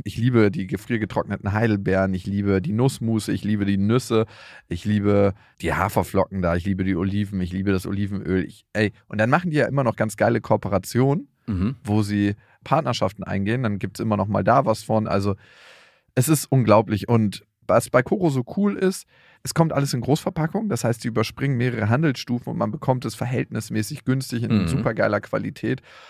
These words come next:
Speaker 1: Und vor allem ist es super lecker. Und weißt du was? Ich werde in letzter Zeit wieder öfter auf Partys eingeladen.
Speaker 2: <laughs> Warum das denn? Was hat das mit
Speaker 1: Ich
Speaker 2: Koro zu tun?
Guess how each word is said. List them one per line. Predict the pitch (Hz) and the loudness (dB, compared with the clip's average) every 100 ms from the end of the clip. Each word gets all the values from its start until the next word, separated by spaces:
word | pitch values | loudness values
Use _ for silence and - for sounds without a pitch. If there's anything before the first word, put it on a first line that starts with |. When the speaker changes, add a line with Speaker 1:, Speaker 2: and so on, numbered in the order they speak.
| - _ - | -20 _ 0
Speaker 1:
Und | 113 98 - | 0 0 -4
vor | - 92 | -4 0
allem | 104 101 | 0 0
ist | 95 | -4
es | 101 | -8
super | - 101 95 | -8 -4 -2
lecker. | 104 120 | 0 -2
Und | 113 113 | 0 2
weißt | 196 - | 0 0
du | |
was? | 143 180 - | 0 0 -4
Ich | 135 | -4
werde | 135 135 | -2 0
in | 135 | -2
letzter | 139 135 | -2 -4
Zeit | 131 127 | -4 -2
wieder | 127 | -2
öfter | 139 - | -2 0
auf | 120 - | -2 0
Partys | 131 131 123 | -2 -2 -2
eingeladen. | 117 98 92 85 | -4 -2 0 0
Speaker 2:
<laughs> | 131 139 - | 0 -2 0
Warum | 135 - 117 151 | -2 -2 -2 0
das | 107 - | -2 -2
denn? | 143 - 156 - - - | -4 -2 -6 -10 -14 -2
Was | - | 4
hat | 165 | 6
das | 180 | 6
mit | 156 | 4
Speaker 1:
Ich | |
Speaker 2:
Koro | 170 190 185 | 2 2 2
zu | 127 | -2
tun? | 113 98 | -2 -2